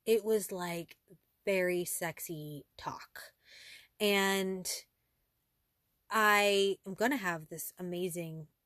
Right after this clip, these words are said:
uh, online dating advice coach come onto the podcast. I'm so stoked that she said yes. I'm so excited to have her. She's,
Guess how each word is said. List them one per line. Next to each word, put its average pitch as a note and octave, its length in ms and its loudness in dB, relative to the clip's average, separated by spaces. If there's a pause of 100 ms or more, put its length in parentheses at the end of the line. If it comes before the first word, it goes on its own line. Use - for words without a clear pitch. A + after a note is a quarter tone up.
(160)
uh, D#3+ 360 -8 (140)
online F3 360 -4
dating E3 380 -6
advice D#3+ 380 -8
coach - 400 -10
come E3 180 -8
onto D#3+ 200 -8
the D#3 80 -10
podcast. D#3 520 -10
I'm F3 140 -6
so F#3+ 280 0
stoked E3+ 360 -4
that D#3 140 -6
she E3 160 -4
said D#3+ 260 -6
yes. D3 360 -8
I'm D#3+ 100 -8
so F3 220 0
excited E3 340 -4
to D#3 60 -6
have D3 220 -8
her. D3+ 200 -8
She's, D3+ 360 -8